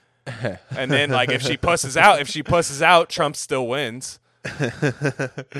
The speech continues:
Speaker 2: And then if she goes, "Uh, Donald, I don't play by your rules, Donald."
Speaker 1: <laughs> Oh my God,
Speaker 2: And
Speaker 1: Donald, dude. Yeah,
Speaker 2: yeah,
Speaker 1: delete, delete your
Speaker 2: Don-,
Speaker 1: account, bro. <laughs>
Speaker 2: "I don't play by your rules, Donald. Delete your account." He's like, "Fine, you're going to jail,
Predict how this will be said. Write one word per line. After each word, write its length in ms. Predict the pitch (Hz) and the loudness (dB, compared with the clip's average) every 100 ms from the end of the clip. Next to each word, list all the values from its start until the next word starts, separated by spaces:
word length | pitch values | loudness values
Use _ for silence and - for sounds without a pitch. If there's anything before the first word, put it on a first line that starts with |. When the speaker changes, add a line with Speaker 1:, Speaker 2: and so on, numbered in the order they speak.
| 131 123 | -12 -2
Speaker 2:
And 220 | 143 156 | 0 2
then 180 | 160 160 | 4 4
if 120 | 160 | 2
she 140 | - 190 | 0 0
goes, 240 | 160 147 | 0 0
"Uh, 100 | 143 | -2
Donald, 480 | 139 208 190 110 113 | -2 2 2 0 -2
I 140 | 165 180 | 2 2
don't 180 | 104 | 2
play 220 | - 120 101 | -2 -4 -2
by 240 | 104 95 | 0 0
your 420 | 90 120 175 107 | 0 2 4 2
rules, 400 | 98 98 92 87 | -2 -8 -8 -10
Donald." 580 | 107 92 95 98 131 - - | -6 -4 -4 -4 -8 -8 -14
Speaker 1:
<laughs> 140 | - 135 | -12 -10
Oh 280 | 127 110 98 | -8 -8 -10
my 120 | 98 | -12
God, 140 | 98 | -6
Speaker 2:
And 480 | 160 160 147 147 123 | 2 6 6 4 0
Speaker 1:
Donald, 260 | 104 98 95 | -6 -12 -16
dude. 280 | 104 104 - | -16 -16 -14
Yeah, 140 | 110 | -10
Speaker 2:
yeah, 400 | 104 156 139 123 | -2 2 2 2
Speaker 1:
delete, 20 | 123 | 0
delete 240 | 151 160 | 2 4
your 120 | 165 | 2
Speaker 2:
Don-, 40 | 156 | 0
Speaker 1:
account, 420 | 131 113 107 - | 0 0 -2 -8
bro. 380 | 104 101 101 123 135 131 - 165 | -10 -10 -12 -18 -20 -20 -12 -8
<laughs> 160 | 170 | -2
Speaker 2:
"I 120 | 175 185 | 4 4
don't 160 | 170 | 4
play 140 | 151 143 | 0 0
by 200 | 127 117 | 2 2
your 560 | 110 117 135 160 139 | 0 2 4 4 2
rules, 380 | 104 98 98 95 | 0 -4 -4 -6
Donald. 460 | - 98 101 98 123 | -4 -2 -2 -4 -6
Delete 440 | 120 117 143 - | -6 -4 -6 -4
your 140 | 160 143 | -2 -2
account." 480 | - 170 147 120 123 | 0 2 2 2 -4
He's 100 | 123 | -10
like, 80 | - | -2
"Fine, 340 | 170 175 165 | 6 6 6
you're 120 | 147 | 2
going 180 | 160 156 | 2 2
to 60 | 147 | 0
jail, 440 | 147 151 151 135 | 0 4 6 4